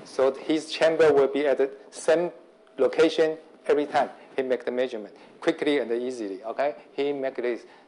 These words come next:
and he make sure we do this. And then this is output check we monitored,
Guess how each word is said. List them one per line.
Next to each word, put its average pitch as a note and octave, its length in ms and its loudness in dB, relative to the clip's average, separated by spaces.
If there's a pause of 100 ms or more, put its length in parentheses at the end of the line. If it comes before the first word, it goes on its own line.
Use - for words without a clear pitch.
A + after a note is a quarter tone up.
(220)
and A#2 400 -6
he C3 320 -2
make A#2+ 220 -8
sure A#2+ 240 -2
we A2 140 -8
do A2+ 200 -8
this. G#2+ 240 -10 (240)
And C3+ 160 -2
then C#3 160 0
this D#3+ 180 0
is D3+ 60 -4
output C#3+ 320 0
check - 300 -2
we C3 100 -4
monitored, C#3 540 -4